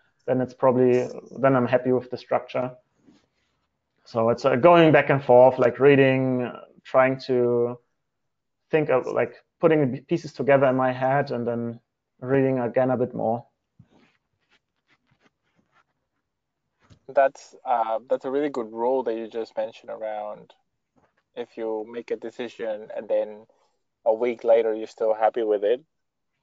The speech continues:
Speaker 1: Mm-hmm.
Speaker 2: It's, it's a good, it's a good way to, to make sure that that's, that that's gonna stick. That's excellent. Um,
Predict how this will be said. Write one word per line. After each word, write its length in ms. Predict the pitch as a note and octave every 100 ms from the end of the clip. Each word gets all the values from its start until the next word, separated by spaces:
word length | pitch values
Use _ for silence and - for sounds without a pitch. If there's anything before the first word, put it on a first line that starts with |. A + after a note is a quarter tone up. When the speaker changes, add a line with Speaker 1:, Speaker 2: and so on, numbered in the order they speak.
| _ -
Speaker 1:
Mm-hmm. 320 | C#3+ C#3+ D3 C#3+
Speaker 2:
It's, 300 | A2+ G#2 - -
it's 160 | A#2+
a 60 | A2+
good, 200 | A#2+ A#2 A2+
it's 120 | - -
a 60 |
good 240 | B2+ C3+ B2
way 280 | A2+ G#2+ G#2+
to, 280 | - G#2+ G#2+ -
to 120 | A#2
make 160 | G#2+ G#2+
sure 180 | - A2+
that 180 | G#2+ G#2
that's, 340 | G#2+ - - _
that 120 | B2+
that's 180 | A2+ -
gonna 220 | - G#2+
stick. 380 | G2+ - A2+ - - _ _ _ _ _ _
That's 160 | B2+ A2+
excellent. 480 | A#2+ - G#2 G2+ - _ _ _ _ _ _ _
Um, 300 | A#2 A#2 A#2